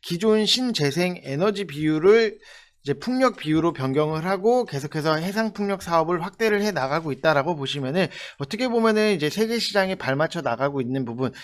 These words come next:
하지만 좀 기술적인 부분에 있어서는 아직 조금은 아쉽지만 그래도 앞으로를 좀 기대를 할 수 있는 부분이다라고 보시면은 될 것 같고,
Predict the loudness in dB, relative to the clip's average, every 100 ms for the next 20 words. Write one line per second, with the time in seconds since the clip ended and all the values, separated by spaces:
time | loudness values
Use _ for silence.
0 | -8 -4 0 0 -2 -6 -4 -2 0 0
1 | 2 2 0 0 -2 -4 -4 -4 -4 -2
2 | -2 -2 -6 -4 -4 -6 -8 _ _ _
3 | _ _ -16 -14 -14 -16 -6 -6 -2 0
4 | 2 2 0 -4 -6 -4 2 2 2 -4
5 | -4 0 -2 -2 -4 -2 0 -2 -4 -8
6 | -2 0 0 0 -4 -6 -8 -8 -10 -8
7 | -6 -2 -2 -2 -4 -6 -6 -4 -4 -6
8 | -8 -6 -6 -4 -2 -2